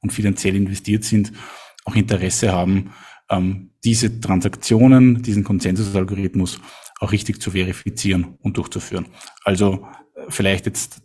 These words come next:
das nochmal verkürzt ausgedrückt zu Proof of Stake. Und warum ist es Proof of Stake in aller Munde? Gerade wenn man jetzt im Herbst, ähm, über Proof of Stake sprechen, weil die zweitgrößte Chain, Ethereum,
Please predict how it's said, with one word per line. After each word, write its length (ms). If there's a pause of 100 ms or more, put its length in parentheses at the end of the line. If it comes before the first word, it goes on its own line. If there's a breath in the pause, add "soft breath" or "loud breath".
(100)
das 180
nochmal 200
verkürzt 320
ausgedrückt 520
zu 180
Proof 180
of 100
Stake. 320
Und 80
warum 160
ist 100
es 120
Proof 200
of 100
Stake 360 (260 loud breath)
in 120
aller 180
Munde? 560
Gerade 340
wenn 120
man 120
jetzt 280
im 260 (160 soft breath)
Herbst, 480
ähm, 440 (120)
über 200
Proof 180
of 80
Stake 200
sprechen, 540 (400 loud breath)
weil 120
die 120
zweitgrößte 680
Chain, 300
Ethereum, 720